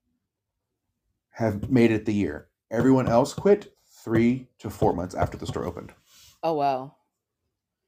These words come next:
Speaker 1: It
Speaker 2: Oh, it
Speaker 1: was
Speaker 2: hadn't even opened
Speaker 1: ter-
Speaker 2: yet. Oh,
Speaker 1: No,
Speaker 2: God.
Speaker 1: it opened. We, it opened. We were open for business, and, uh, I didn't even make it to Christmas. Um, one of
Speaker 2: I
Speaker 1: my
Speaker 2: just
Speaker 1: other
Speaker 2: meant it
Speaker 1: friends,
Speaker 2: hadn't
Speaker 1: she
Speaker 2: opened yet, like,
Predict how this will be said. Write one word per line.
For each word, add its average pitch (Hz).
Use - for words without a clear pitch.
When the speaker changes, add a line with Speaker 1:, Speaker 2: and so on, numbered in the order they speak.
Speaker 1:
It 117
Speaker 2:
Oh, 233
it 240
Speaker 1:
was 214
Speaker 2:
hadn't 254
even 226
opened 170
Speaker 1:
ter- 107
Speaker 2:
yet. 117
Oh, 170
Speaker 1:
No, 151
Speaker 2:
God. -
Speaker 1:
it 180
opened. 120
We, 135
it 143
opened. 139
We 135
were 123
open 131
for 127
business, 117
and, 110
uh, 113
I 120
didn't 143
even 107
make 104
it -
to 95
Christmas. 160
Um, 107
one 123
of 120
Speaker 2:
I 208
Speaker 1:
my 220
Speaker 2:
just -
Speaker 1:
other 110
Speaker 2:
meant 208
it -
Speaker 1:
friends, 185
Speaker 2:
hadn't 170
Speaker 1:
she 147
Speaker 2:
opened 165
yet, 151
like, 135